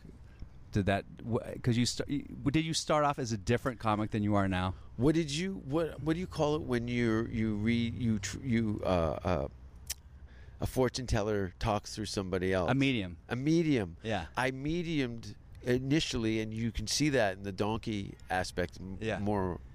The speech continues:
Speaker 2: more prominently, is Jim Carrey.
Speaker 1: Yeah, I could see that. Yeah.
Speaker 2: Jim was such a huge influence,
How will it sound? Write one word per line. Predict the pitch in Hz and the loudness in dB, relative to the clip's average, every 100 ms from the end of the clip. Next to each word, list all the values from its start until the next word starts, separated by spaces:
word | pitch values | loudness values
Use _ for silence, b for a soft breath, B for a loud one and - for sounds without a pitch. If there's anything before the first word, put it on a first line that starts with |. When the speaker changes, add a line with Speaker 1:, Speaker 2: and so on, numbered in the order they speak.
| - | -10
Speaker 2:
more | 90 92 92 | -4 -2 0
prominently, | - 101 98 95 82 92 90 87 | 0 2 2 0 -2 -2 -2 -2
is | 87 82 | -4 -4
Jim | - 107 | -2 0
Carrey. | 95 107 95 85 | 2 2 2 4
Speaker 1:
Yeah, | 127 127 | 4 2
I | |
could | 127 - | -2 -2
see | 117 | -2
that. | 92 120 | -2 -4
Yeah. | - 107 85 | -4 -2 0
Speaker 2:
Jim | 120 143 143 | 2 2 0
was | 139 113 - | -2 -2 -2
such | - 139 - | 0 0 -2
a | |
huge | 127 101 135 131 123 | -8 -6 -4 -2 -2
influence, | 139 - 139 120 107 107 | -4 -4 -2 0 0 -4